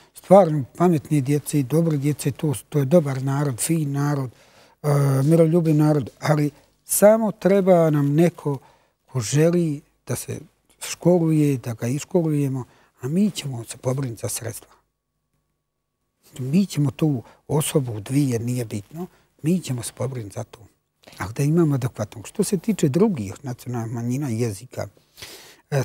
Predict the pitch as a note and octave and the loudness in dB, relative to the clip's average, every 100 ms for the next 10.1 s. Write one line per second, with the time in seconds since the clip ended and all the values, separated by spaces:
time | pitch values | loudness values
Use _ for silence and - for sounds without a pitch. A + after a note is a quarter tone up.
0 | - - G3 G3 D3+ - D3+ C#3 C3+ B2+ | -2 2 2 2 -2 0 2 2 0 -4
1 | - _ _ _ - B2+ C3+ D3 F3 D#3+ | -8 _ _ _ -6 -4 0 2 2 0
2 | - - D#3+ - C#3 B2 D3+ E3 C#3+ B2+ | -2 -4 -4 -2 -2 -2 -6 -6 -4 -6
3 | E3+ - - E3 E3 - _ _ - E3 | -6 -8 0 2 2 -4 _ _ 0 2
4 | C3 C#3 C3 B2 D#3 - C3 B2 A2+ - | 2 2 0 0 -2 -2 -4 -4 -6 -10
5 | - B2 A#2+ A2 G#2+ C3 D3 - D3+ B2+ | -8 -4 -4 -4 -4 -4 -4 -2 -2 -2
6 | C#3 D3 C3 A#2 A#2+ G#2+ F#2+ G2+ G2 G2+ | -4 -4 -4 -4 -6 -6 -6 -10 -14 -18
7 | G2+ _ _ _ _ _ - A2+ C#3 - | -20 _ _ _ _ _ -18 -4 -2 0
8 | C#3+ D3+ F3+ C3+ D#3 - C#3+ B2 C#3+ C#3+ | 0 2 0 2 -2 -2 -4 -2 0 0
9 | D3 C3+ - B2+ - - C#3 D3 F3+ - | 0 -2 -6 -10 -8 -4 -2 2 0 0
10 | A#3 | -4